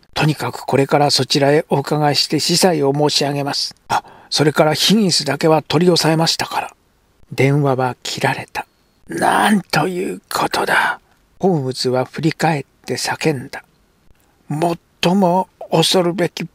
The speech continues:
バチルス。病菌。血に飢えた虎と狼。殺人鬼。悪魔の中の悪魔とも言うべき奴を逃すとは。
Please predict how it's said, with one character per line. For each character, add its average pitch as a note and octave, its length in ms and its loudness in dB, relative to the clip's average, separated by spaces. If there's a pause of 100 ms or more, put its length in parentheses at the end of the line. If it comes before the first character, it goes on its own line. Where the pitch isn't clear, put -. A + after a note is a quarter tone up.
(120)
バ E3 160 2
チ - 180 0
ル D3 140 -4
ス。 - 300 -2 (880)
病 D#3 300 0
菌。 - 260 -6 (800)
血 - 220 2
に F3+ 220 2 (160)
飢 F#3 220 -2
え - 60 -2
た D3+ 180 -2
虎 E3 360 -2
と E3+ 360 2
狼。 - 340 -4 (500)
殺 - 460 0
人 F3 220 -2
鬼。 - 380 -10 (220)
悪 - 360 -2
魔 D#3 220 2
の D#3 160 -4
中 D#3+ 440 0
の D3+ 180 -4 (160)
悪 - 380 -2
魔 E3+ 160 0
と - 240 0
も D#3+ 120 2
言 D#3 200 0
う D#3+ 40 -2
べ E3+ 160 0
き - 280 -4 (260)
奴 - 460 -2
を E3 180 0
逃 F3+ 380 2
す - 180 0
と - 140 -2
は。 - 220 -4